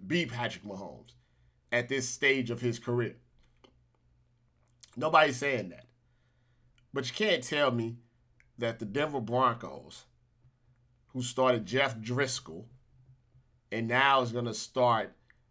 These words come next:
uh, some, uh, n-, the nephew of Mark Rippon, and who have Blake Bortles, couldn't be better with Colin Kaepernick.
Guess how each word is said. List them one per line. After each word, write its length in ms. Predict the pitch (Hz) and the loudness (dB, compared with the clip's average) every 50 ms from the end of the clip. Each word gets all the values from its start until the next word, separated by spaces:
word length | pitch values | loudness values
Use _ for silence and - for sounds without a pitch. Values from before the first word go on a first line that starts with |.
| _ _ _ _ _ - | _ _ _ _ _ -6
uh, 380 | 107 113 113 110 110 107 104 | -4 -2 -2 0 -2 -2 -4
some, 420 | 92 - - 131 131 127 123 120 117 | -6 -4 -2 0 0 0 0 -2 0
uh, 360 | 104 107 107 104 101 101 98 | 0 0 0 0 0 -2 -4
n-, 340 | 95 92 107 123 120 - 95 98 | -6 -6 -8 -8 -10 -10 -12 -10
the 100 | 101 101 | -10 -6
nephew 580 | 107 120 135 143 139 - 127 127 123 123 113 | 0 2 2 2 2 0 -2 0 0 0 -2
of 120 | 104 90 113 | -2 -4 0
Mark 240 | 120 131 127 123 123 | 2 4 4 2 2
Rippon, 400 | 110 120 131 127 127 - 90 113 - - _ _ _ _ _ _ _ _ _ | -2 -2 -2 -2 -4 -10 -14 -14 -16 -20 _ _ _ _ _ _ _ _ _
and 240 | - 107 113 117 120 | -6 -6 -4 -2 0
who 100 | 123 131 | 2 4
have 220 | 127 120 104 92 | 4 2 2 0
Blake 460 | 101 123 135 143 139 101 85 92 92 | -2 0 0 0 0 -2 -10 -14 -12
Bortles, 640 | 92 113 123 139 135 120 110 92 95 101 - - - _ _ _ _ - _ _ _ _ _ _ _ _ _ _ _ _ _ _ _ _ _ _ _ _ _ _ _ _ _ _ | -6 -4 -2 0 0 -2 -2 -6 -10 -12 -12 -14 -16 _ _ _ _ -20 _ _ _ _ _ _ _ _ _ _ _ _ _ _ _ _ _ _ _ _ _ _ _ _ _ _
couldn't 260 | - - 202 190 190 | 4 4 4 6 6
be 120 | 170 175 170 | 2 0 0
better 360 | 143 143 151 151 143 127 123 | 4 4 4 6 6 4 2
with 480 | 120 120 120 120 120 120 120 120 - - _ _ _ _ _ _ _ _ _ _ _ _ _ _ _ _ _ _ _ _ _ _ _ _ _ _ _ _ _ _ _ _ _ _ - - | 0 0 0 2 2 2 0 -2 -8 -18 _ _ _ _ _ _ _ _ _ _ _ _ _ _ _ _ _ _ _ _ _ _ _ _ _ _ _ _ _ _ _ _ _ _ -4 4
Colin 280 | 165 151 147 143 139 | 6 6 6 6 2
Kaepernick. 460 | 135 156 170 151 113 - 95 82 - | 0 0 0 0 -2 -4 -14 -14 -16